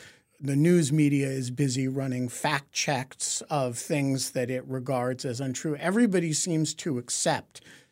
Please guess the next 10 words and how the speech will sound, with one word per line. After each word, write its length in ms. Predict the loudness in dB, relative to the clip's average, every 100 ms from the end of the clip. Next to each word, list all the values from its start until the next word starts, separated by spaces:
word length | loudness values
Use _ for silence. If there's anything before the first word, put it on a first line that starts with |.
| _ -2
that 280 | -2 0
there 240 | 0 2 2
is 200 | 0 -2
a 120 | -4
problem 920 | -8 -2 2 4 4 -2 -4 -4 -6 -10 _ _ _ 0
of 340 | 2 0 -4
intentional 1200 | -4 -2 -2 0 0 0 -2 -2 -2 -2 -4 -8 _ _
misinformation 1400 | 0 4 4 2 -2 -2 -2 -4 -4 -2 -4 -4 -4 -4 -2
or 300 | -2 -2 -2
misinforming 1300 | 2 4 4 2 -2 -2 -4 -2 -2 -2 -4 -8